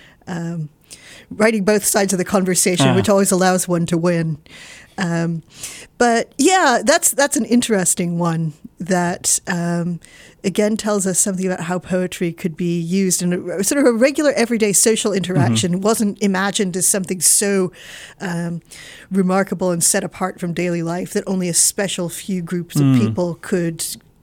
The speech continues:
Speaker 1: aspire to compose it. Um, I think actually most people, um,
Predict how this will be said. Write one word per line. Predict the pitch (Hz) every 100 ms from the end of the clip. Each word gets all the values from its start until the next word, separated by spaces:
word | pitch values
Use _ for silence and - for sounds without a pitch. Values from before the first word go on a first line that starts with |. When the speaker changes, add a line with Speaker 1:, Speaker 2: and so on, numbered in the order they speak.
| -
Speaker 1:
aspire | - - - 180 175 170
to | -
compose | 175 156 170 165 160 - -
it. | 98 - - - - - - _
Um, | 185 170 170 -
I | 196
think | 240 190 - - - -
actually | 233 247 - 196 180
most | 165 202 285 -
people, | - - - 165 165 - _ _ - - - - - _
um, | 202 175 175 175 175